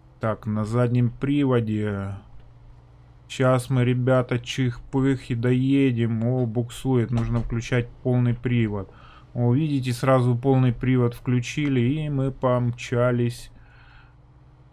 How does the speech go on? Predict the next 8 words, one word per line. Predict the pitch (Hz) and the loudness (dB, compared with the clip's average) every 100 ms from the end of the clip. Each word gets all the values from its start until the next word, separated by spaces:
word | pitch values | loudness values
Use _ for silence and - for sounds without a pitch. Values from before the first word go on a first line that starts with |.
| - - - | -20 -18 -4
наверх. | 117 117 120 117 123 120 110 95 - | 2 2 2 4 4 4 2 -4 -12
Сейчас | - 110 | -8 -8
за-, | 104 117 - - | -6 -10 -12 -10
заберемся | 107 113 123 117 139 135 135 123 117 123 | -2 2 2 4 4 6 6 6 2 0
наверх, | 117 117 123 160 180 170 - - - - - - - | 2 0 0 2 2 0 -6 -16 -20 -20 -20 -20 -8
исследуем | 120 117 - 127 131 117 120 117 | -4 -4 0 2 4 4 4 4
нашу | 120 117 113 - | 2 2 0 -4
вышку. | 107 120 143 170 - 160 160 | -4 -2 0 -2 -4 -4 -4